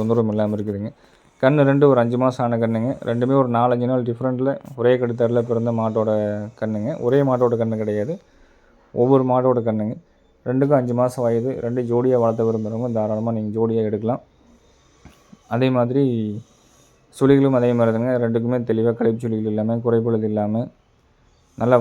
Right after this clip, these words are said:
வாய் கடிச்சுங்க. தவிடு, தீவனம், அடை தீவனம் எது வச்சாலும் நல்லா வாய் கடிச்சுல தெளிவா எடுத்துக்கக்கூடிய அளவுக்கு நல்லா பிசைஞ்சு, இந்த மாதிரி தவிடு கல்லாட்டு பிசைஞ்சு வச்சோம்னா நல்லா சாப்பிடுது, நல்லா வாய் கடிச்சு. சீக்கிரம் மாடு வந்து பார்த்திங்கன்னா, நல்லா உருவாகிக்கும். இந்த மாதிரி கண்ணுகள் அப்படிங்கிறது அதிக அளவு நம்ம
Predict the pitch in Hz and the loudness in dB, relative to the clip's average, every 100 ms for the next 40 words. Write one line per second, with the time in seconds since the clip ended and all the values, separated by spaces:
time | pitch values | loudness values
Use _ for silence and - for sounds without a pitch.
0 | 113 117 131 131 117 110 107 123 - _ | 4 4 2 0 -2 -2 -4 -6 -12 _
1 | _ - 107 117 117 117 117 117 113 110 | _ -2 0 2 0 0 0 0 0 -2
2 | 113 117 113 113 107 113 113 110 113 113 | -2 -2 0 0 0 0 0 -2 -2 0
3 | 107 113 117 110 117 120 113 - 120 110 | 0 0 0 0 0 0 -2 -2 -2 0
4 | 110 113 110 107 101 226 113 113 117 117 | 0 2 0 -4 -4 -2 -2 -2 -2 -4
5 | 120 - _ _ _ _ _ _ _ _ | -4 -10 _ _ _ _ _ _ _ _
6 | _ _ _ _ _ _ _ _ _ _ | _ _ _ _ _ _ _ _ _ _
7 | _ _ 120 120 127 120 117 120 120 120 | _ _ -2 -2 -2 0 2 2 4 2
8 | 123 117 113 113 117 117 113 113 110 113 | 2 0 0 0 0 -2 -2 -2 -2 -4
9 | 123 107 123 117 107 107 110 - 113 113 | -2 0 0 0 0 -2 -4 -4 -2 0
10 | 110 107 110 107 113 131 131 127 117 113 | 0 0 0 -4 -4 -4 0 0 0 0
11 | 120 113 113 107 104 117 110 110 107 110 | 0 0 0 -2 -2 -2 0 0 0 0
12 | 104 101 104 _ _ _ _ _ _ 123 | -2 -4 -10 _ _ _ _ _ _ 2
13 | 123 123 127 135 139 135 120 120 120 131 | 4 4 2 4 4 2 2 0 2 0
14 | 120 113 120 120 | 0 2 0 0